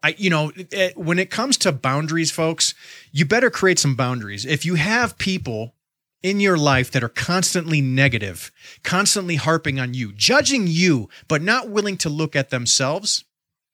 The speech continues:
not willing to, to actually admit, it's not that you can't, it's that you won't.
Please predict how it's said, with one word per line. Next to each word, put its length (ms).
not 300
willing 320
to, 340
to 440
actually 420
admit, 520
it's 180
not 280
that 280
you 180
can't, 720
it's 200
that 200
you 140
won't. 640